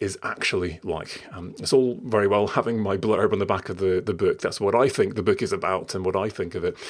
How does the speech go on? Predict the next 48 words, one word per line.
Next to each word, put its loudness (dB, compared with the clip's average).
Uh, -6
but 2
I 8
want 2
to -4
hear 0
what 4
you -4
think -8
of -10
this. -6
Uh, -8
and -2
that 0
then, -2
uh, -2
means -4
that 0
when 2
we -2
go 4
live 0
on -2
launch 0
day, -4
uh, -8
then -4
people -8
can -4
actually -6
see -8
what -2
you -6
think -6
of -8
it -4
and -6
make -6
their 2
own 4
mind 0
up 2
about 0
whether -2
to -8
buy -2
that -8
based -4